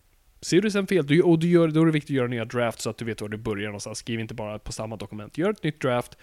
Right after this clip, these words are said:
med samma text och så börjar du peta i det. Men du har alltid originalen kvar. Ehm,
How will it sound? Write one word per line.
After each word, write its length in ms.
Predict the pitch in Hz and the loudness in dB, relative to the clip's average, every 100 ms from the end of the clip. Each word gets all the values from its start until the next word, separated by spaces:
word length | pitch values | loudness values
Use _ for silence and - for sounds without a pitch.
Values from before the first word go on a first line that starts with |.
| - - - | -20 -20 -12
med 100 | 135 | -6
samma 220 | 139 135 | -4 -2
text 280 | 135 127 - | -2 -4 -6
och 80 | 127 | -8
så 180 | - 123 - - | -8 -10 -12 -6
börjar 180 | 117 | -4
du 60 | 110 | -2
peta 280 | - 104 90 | -4 -6 -8
i 40 | |
det. 100 | - - | -12 -14
Men 80 | - | -10
du 60 | 107 | -8
har 60 | |
alltid 300 | 104 104 - | -8 -10 -14
originalen 460 | - 107 101 98 95 | -12 -10 -10 -12 -14
kvar. 240 | - - - - - - - - - - - - - _ _ - | -14 -16 -18 -16 -16 -16 -16 -18 -20 -20 -20 -20 -20 _ _ 2
Ehm, 920 | 170 175 170 170 170 165 170 170 | 6 8 8 4 4 2 0 -2